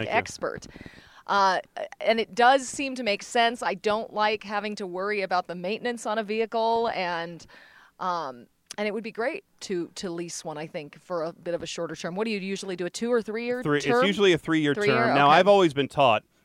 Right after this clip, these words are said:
Speaker 1: that you lease depreciating assets and you buy appreciating assets. So you will buy
Speaker 2: Makes sense.
Speaker 1: you'll buy jewelry, you'll buy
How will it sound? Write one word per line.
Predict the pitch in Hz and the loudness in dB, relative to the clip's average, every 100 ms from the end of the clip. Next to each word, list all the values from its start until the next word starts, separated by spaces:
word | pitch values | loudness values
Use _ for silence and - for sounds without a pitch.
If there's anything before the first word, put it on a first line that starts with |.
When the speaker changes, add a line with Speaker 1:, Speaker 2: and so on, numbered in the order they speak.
| _ | _
Speaker 1:
that | 127 135 | -2 0
you | 135 131 | -2 -2
lease | 139 165 220 - - _ 123 | 0 0 0 -4 -12 _ -2
depreciating | 139 - - 220 - 190 170 | -2 -2 -6 -6 0 4 4
assets | 135 117 - 110 - - _ - | 4 0 -2 -4 -6 -14 _ -6
and | 135 139 | -2 2
you | 139 139 135 _ _ _ | 4 2 0 _ _ _
buy | 123 156 190 139 135 - | 0 4 6 6 4 6
appreciating | 175 - - 135 - 123 110 110 | 4 4 2 -2 0 0 0 -4
assets. | 107 98 110 92 - _ _ | -6 -8 -8 -10 -14 _ _
So | - 147 | 0 2
you | 143 143 | 4 2
will | 139 | 2
buy | 120 131 123 120 | 4 4 6 4
Speaker 2:
Makes | 123 127 - | 2 0 -2
sense. | 220 262 233 | -2 0 2
Speaker 1:
you'll | 151 135 | 4 6
buy | 135 131 | 6 6
jewelry, | 117 151 170 156 135 127 123 _ - | 4 4 6 6 4 2 -2 _ -2
you'll | 131 117 | 0 2
buy | 123 120 117 117 | 4 4 4 2